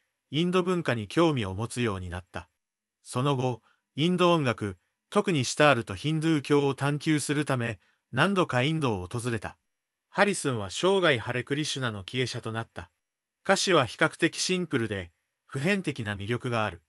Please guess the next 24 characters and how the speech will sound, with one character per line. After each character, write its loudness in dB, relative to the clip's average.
こ -2
の 2
曲 -2
の 2
バ 6
ッ -20
キ 0
ン -2
グ 2
ボ 4
ー 2
カ 0
ル 0
は、 -2
ヘ -2
ブ 4
ラ 8
イ 4
語 2
の -2
フ -2
レ 2
ー -2
ズ、 -6